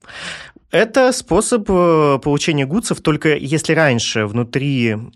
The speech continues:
э, различных платформ знакомств, да, то есть вторичного рынка и возможность продать этот подарок практически не существовало, за редким исключением, то сейчас, э, даже если пода-,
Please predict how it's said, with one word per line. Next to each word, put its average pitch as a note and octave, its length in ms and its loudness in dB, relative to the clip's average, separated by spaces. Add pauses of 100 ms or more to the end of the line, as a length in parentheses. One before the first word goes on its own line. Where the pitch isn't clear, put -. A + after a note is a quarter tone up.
(120)
э, A2+ 580 0
различных A#2+ 440 -6
платформ B2+ 380 -6
знакомств, A#2 640 -4
да, C3+ 160 -2
то - 80 -8
есть - 320 -8
вторичного C#3 640 -4
рынка A#2+ 440 -2 (240)
и B2 60 -8
возможность B2+ 480 0
продать C3 340 2
этот - 220 -12
подарок A2+ 400 0
практически A2+ 480 -6
не A#2 120 -2
существовало, G#3 640 0
за D3+ 120 2
редким A2+ 380 -2
исключением, G#2 640 -6 (360)
то C3 100 -4
сейчас, A#2 640 -2 (440)
э, B2 180 0
даже B2+ 240 2
если B2 220 -2
пода-, C3+ 260 2